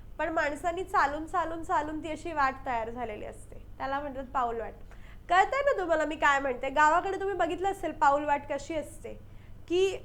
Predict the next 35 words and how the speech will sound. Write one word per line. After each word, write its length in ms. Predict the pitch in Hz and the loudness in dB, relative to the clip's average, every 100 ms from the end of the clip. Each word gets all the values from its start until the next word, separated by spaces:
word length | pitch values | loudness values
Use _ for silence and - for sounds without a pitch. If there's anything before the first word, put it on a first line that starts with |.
| - - - | -14 -14 -4
रस्ता 600 | 311 330 - - 466 554 | 2 2 0 -2 0 2
नसतो 360 | 539 - 427 269 | -2 0 -2 0
तो, 140 | 233 | -2
पण 200 | 233 311 | -2 -4
माणसांनी 560 | 339 285 285 381 359 403 | 0 0 0 -4 -2 0
चालून, 440 | - 294 302 359 | 4 4 4 -2
चालून, 380 | 370 339 320 339 | 2 2 2 -2
चालून, 420 | 370 262 269 302 | 0 0 0 -6
चालून, 340 | 349 302 311 320 | -6 -4 -6 -4
चालून, 360 | 339 254 269 | -4 -4 -6
चालून 320 | 330 311 - | -6 -6 -6
ती 120 | - 403 | -4 0
वाट 360 | 294 277 269 | 2 2 0
निर्माण 440 | 311 269 240 226 254 | -6 -6 -6 -6 -6
झालेली 320 | 226 214 208 | -6 -6 -8
असते, 320 | 208 - - - - - - - 254 | -10 -12 -14 -14 -16 -14 -14 -12 -4
बरोबर? 320 | 233 285 415 | -2 0 -2
So 200 | 392 262 | -6 -4
त्याला 240 | 247 240 | -2 -2
म्हटलं 260 | 277 233 240 | -4 -6 -2
जातं 280 | 233 226 453 | -2 0 -2
पाऊलवाट. 600 | - 247 226 196 73 - - - - - - - - - | 4 4 4 -2 -8 -8 -12 -14 -16 -14 -16 -14 -14 -8
समजतंय? 500 | 277 269 269 277 370 | -2 -2 -2 -2 -2
So 140 | 359 370 | -2 2
पाऊलवाट 540 | 320 277 302 320 302 311 | 6 8 6 2 0 -4
म्हणजे 240 | 330 320 | -4 0
काय? 160 | 339 415 | 0 0
की 100 | 403 | -2
फक्त 340 | 359 370 415 | -2 0 -2
माणसाला 580 | 427 339 262 254 349 415 | 2 2 2 2 2 4
पायी 300 | 415 302 320 | 4 4 4
जाता 300 | 311 - 262 | 0 0 -4
येईल 240 | 240 208 | -4 -6
एवढी 280 | - 269 302 | -8 -6 -4
अरुंद 420 | 277 233 226 233 | -2 -4 -6 -2